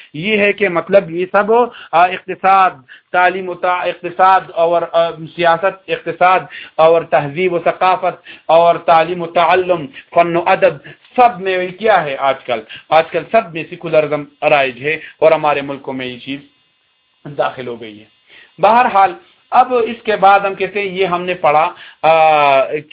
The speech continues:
کیا سیکولرزم جو، آ، آ، ہم نے اس کا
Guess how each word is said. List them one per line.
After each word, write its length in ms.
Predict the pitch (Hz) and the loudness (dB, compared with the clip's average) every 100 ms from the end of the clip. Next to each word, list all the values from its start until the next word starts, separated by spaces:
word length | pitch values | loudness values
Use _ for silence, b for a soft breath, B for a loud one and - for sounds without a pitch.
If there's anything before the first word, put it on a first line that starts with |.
| 165 165 156 151 | -4 -2 0 0
کیا 220 | 180 202 202 b _ | 0 0 -2 b _
سیکولرزم 640 | 202 - 180 165 165 165 165 | -8 -2 2 4 4 2 -4
جو، 460 | 156 143 160 147 143 | -8 -2 0 0 0
آ، 880 | 147 143 135 131 127 117 _ _ - | 0 2 2 0 -2 -4 _ _ -2
آ، 280 | 143 143 139 | 0 2 0
ہم 120 | 156 | -4
نے 140 | 160 156 | -8 -10
اس 160 | 156 | -6
کا 240 | 160 151 | -2 0